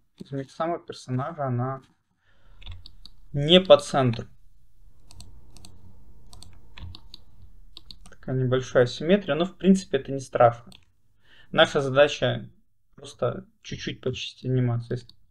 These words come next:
присмотреться, да, тут есть расхождение, что скелет из Миксама стоит чуть-чуть не по центру. Но адвансистский скелетон я не буду двигать,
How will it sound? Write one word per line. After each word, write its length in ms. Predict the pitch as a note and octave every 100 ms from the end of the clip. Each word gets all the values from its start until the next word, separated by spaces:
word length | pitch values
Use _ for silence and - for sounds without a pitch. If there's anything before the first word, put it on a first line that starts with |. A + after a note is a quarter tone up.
| -
присмотреться, 640 | - - D3+ - A#3+ -
да, 160 | C3+ B2
тут 220 | - -
есть 160 | C3 -
расхождение, 800 | - - C3 - G3+ A3 - - - - - - - - -
что 420 | - B2+ B2 - - - - - - - - - - - - - - - - - -
скелет 420 | - D3 D3 C#3+
из 80 | C3
Миксама 500 | C3+ C3 - F#3+ F#3+
стоит 280 | - D3 B2
чуть-чуть 480 | - - - -
не 80 | -
по 140 | B2 -
центру. 500 | - B2 A#2+ B2 C3
Но 400 | D3 D3+ A#2 - - - - - - - - - - -
адвансистский 680 | - C3+ D#3+ E3 - - C3+
скелетон 540 | - - - B2+ C#3+
я 120 | C3+ C3+
не 100 | C3
буду 220 | A#2 A#2+
двигать, 440 | A#2+ D3 F#3+ F#3+